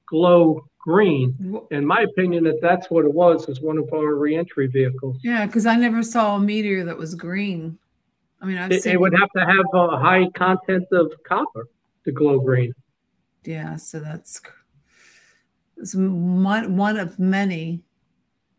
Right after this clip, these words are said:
Speaker 2: So what are your, uh, what do you, what do you think, Sh-, Sean? You're quiet.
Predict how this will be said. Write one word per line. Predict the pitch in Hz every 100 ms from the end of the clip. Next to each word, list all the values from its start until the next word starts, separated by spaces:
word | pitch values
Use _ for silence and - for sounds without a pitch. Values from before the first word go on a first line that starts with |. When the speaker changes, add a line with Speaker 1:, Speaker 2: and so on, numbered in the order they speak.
| _ _ - - - _ _
Speaker 2:
So | - - 247 240 233 233
what | 254 262
are | 277
your, | 262 254
uh, | 240 226 -
what | 247 262
do |
you, | 247 220 233
what | 247
do | 254
you | 247
think, | 233 226 190 185
Sh-, | 220 196 170
Sean? | - 190 185
You're | 190
quiet. | 190 208 185 160 -